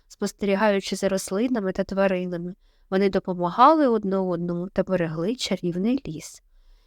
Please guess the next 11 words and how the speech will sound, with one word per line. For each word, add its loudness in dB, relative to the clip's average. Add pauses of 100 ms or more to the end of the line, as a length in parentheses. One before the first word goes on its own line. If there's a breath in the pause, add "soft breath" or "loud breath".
(160)
І -2
так, 4
дітки, -4
пам'ятайте, 0
що -8
навчання — 2 (280)
це -6
завжди 4
цікаво 2
та -6
захоплююче. -4